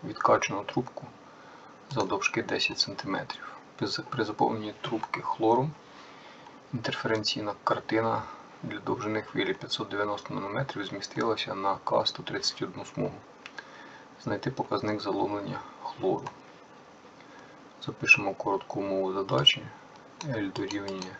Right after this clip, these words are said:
десять сантиметрів довжина нашої трубки. Це буде нуль цілих одна десята метра. Лямбда довжина хвилі п'ятсот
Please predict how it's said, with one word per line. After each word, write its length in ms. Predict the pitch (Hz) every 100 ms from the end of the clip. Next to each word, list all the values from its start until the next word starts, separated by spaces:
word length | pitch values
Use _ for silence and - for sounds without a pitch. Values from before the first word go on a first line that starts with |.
| - - - - - - - - - - - - -
десять 440 | 120 98 98 - -
сантиметрів 720 | 143 131 104 101 95 - 92
довжина 420 | 95 98 98 98
нашої 380 | 95 - - 95
трубки. 480 | - - - - 135 - - - - -
Це 120 | - 104 -
буде 220 | 101 - - - - - - - - - - - - - - 113
нуль 160 | 104
цілих 480 | 98 - 101 98 -
одна 260 | 98 101 92
десята 480 | 92 - 98 -
метра. 420 | 104 156 165 143 131 - - - - - - - - - - - - - - - - - - - - -
Лямбда 440 | 107 104 101 98 127
довжина 460 | 87 - 104 101
хвилі 500 | - - 101 92 90 - - - - - - - - - - - - - - -
п'ятсот 560 | 147 - - 113 104